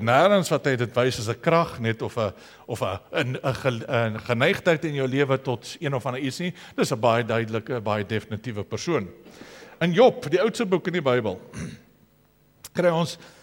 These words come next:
op in Job een, op die dag, op 'n dag het die le-, hemelwese voor God kom staan en Satan was onder hulle. Nou as hy 'n entiteit is of net 'n gees is, uh, 'n gedagte is, nou hoe kan hy as persoon daar staan?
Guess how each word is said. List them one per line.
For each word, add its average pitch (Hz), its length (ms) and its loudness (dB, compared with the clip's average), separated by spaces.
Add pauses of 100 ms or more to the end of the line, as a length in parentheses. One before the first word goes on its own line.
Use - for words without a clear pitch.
(360)
op 156 300 0
in 160 200 2
Job 151 320 4
een, 120 380 2 (680)
op - 220 -2
die 165 220 2 (260)
dag, 143 380 4
op - 120 -2
'n 165 80 0
dag 160 180 4
het 165 120 -2
die 143 140 2
le-, 127 180 -4
hemelwese 139 580 0
voor 135 220 0
God 165 240 -2
kom 131 160 -6
staan 117 480 -2 (280)
en 185 140 0
Satan 185 420 4
was 135 220 4
onder 160 280 0
hulle. 87 260 -6 (720)
Nou 135 220 2
as 120 120 0
hy 139 120 0
'n 156 160 -4
entiteit 165 480 0
is - 540 -6
of - 160 -10
net 127 220 -4
'n 113 80 -2
gees - 520 -4
is, - 240 -10 (420)
uh, 104 260 2 (140)
'n 127 60 -10
gedagte 139 580 0
is, - 520 -6 (720)
nou 120 120 -4
hoe 117 80 -6
kan 143 140 -2
hy 135 80 -2
as 117 160 -4
persoon 131 460 -6
daar 92 200 -6
staan? 95 300 -12